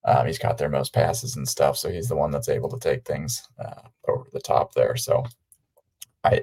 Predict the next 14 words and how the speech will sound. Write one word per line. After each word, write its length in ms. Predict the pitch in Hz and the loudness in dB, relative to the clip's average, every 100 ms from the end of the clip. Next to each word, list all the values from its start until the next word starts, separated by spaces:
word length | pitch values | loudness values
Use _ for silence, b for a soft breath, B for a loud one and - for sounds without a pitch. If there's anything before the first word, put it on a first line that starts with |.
| - | 0
I 160 | - 120 | -4 -2
think 300 | - 101 101 | 0 0 2
that 140 | 90 | 4
our 160 | 82 - | 4 4
defense 480 | - 76 82 - | -4 -2 0 0
is 100 | 82 | -4
gonna 200 | - - | -4 -4
stack 340 | - 78 76 80 | 2 4 4 4
up 160 | - - | 0 0
pretty 200 | 73 67 | 0 4
well. 360 | 69 65 71 - | 6 6 6 2
And, 240 | 69 65 | -4 0
like, 300 | 78 71 - _ _ _ | 0 0 -4 _ _ _
the, 280 | - 104 | 0 0